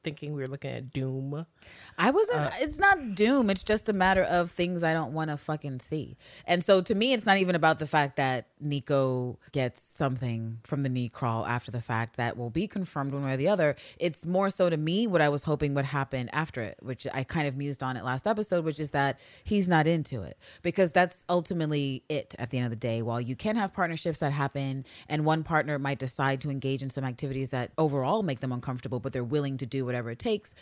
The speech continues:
Speaker 2: to keep their partner, I don't know that Nico is there. I think Nico has had a lot of agitated energy for Eve. And when you add the fact that there's a Gemma waiting in the wings, so it's not like Nico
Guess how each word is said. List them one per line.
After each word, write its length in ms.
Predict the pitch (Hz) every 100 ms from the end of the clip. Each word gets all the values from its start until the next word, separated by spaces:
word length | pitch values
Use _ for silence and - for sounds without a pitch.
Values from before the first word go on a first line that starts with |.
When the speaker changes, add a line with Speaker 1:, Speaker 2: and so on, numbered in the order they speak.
| - -
Speaker 2:
to 80 |
keep 240 | 151 277 240
their 140 | 190
partner, 400 | 156 143 143 139 - - -
I 120 | 180
don't 180 | 262 277
know 140 | 262
that 180 | 247 220
Nico 240 | 202 202 180
is 120 | 151
there. 300 | 160 143 - - -
I 120 | -
think 160 | 185 208
Nico 300 | 190 190 190
has 100 | 175
had 120 | 170
a 40 | 151
lot 240 | 147 156
of 100 | 160
agitated 460 | 147 151 147 147 147
energy 340 | 147 151 165
for 160 | 170 -
Eve. 340 | 180 190 190 _ - -
And 240 | 175 175
when 160 | 165 160
you 80 | 156
add 180 | 147 226
the 100 | 226
fact 220 | 190 151 143
that 80 |
there's 180 | 139 151
a 60 | 131
Gemma 460 | 113 160 175 131
waiting 300 | 123 135 131
in 80 | 131
the 100 | 123
wings, 440 | 120 151 131 127 123
so 160 | 131
it's 140 | 131 -
not 240 | 143 -
like 280 | 139 135 131
Nico 480 | 139 123 139 127